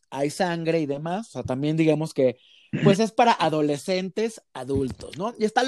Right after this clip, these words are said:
son doce episodios, porque también es muy fácil de, de, de ver, o sea, doce episodios te los acabas rápido, y es para todos aquellos que les guste, pues, la acción, la aventura, el misterio, y también está, al igual que la otra que mencioné, está doblada al español, porque no,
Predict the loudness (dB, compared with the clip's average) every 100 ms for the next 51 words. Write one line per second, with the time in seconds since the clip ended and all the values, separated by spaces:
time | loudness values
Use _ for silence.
0 | 2 2 4 4 4 0 -2 -2 2 4
1 | 2 -2 -12 -10 -10 -10 -8 -8 -4 -2
2 | -2 -2 -4 -2 -4 -6 -6 -8 -6 -4
3 | -2 0 -2 -4 -6 -6 -6 -8 -8 -8
4 | -8 -8 -10 -10 -4 -2 0 2 4 4
5 | 4 0 -14 -20 -16 -2 -2 2 2 4
6 | 2 0 0 0 2 -2 -2 -2 -4 0
7 | -2 -2 -10 -4 0 2 2 0 0 0
8 | -4 -4 -2 -2 -4 0 2 4 2 0
9 | -10 -12 -8 -8 -6 -6 -6 -10 _ _
10 | -4 -4 -2 -2 -2 -6 -2 -2 -2 -2
11 | -2 0 0 0 0 0 -4 -8 -10 -10
12 | -10 -6 -4 -2 -2 -2 -4 -4 -6 -6
13 | -2 -2 -2 -2 -2 -4 -8 -8 -8 -8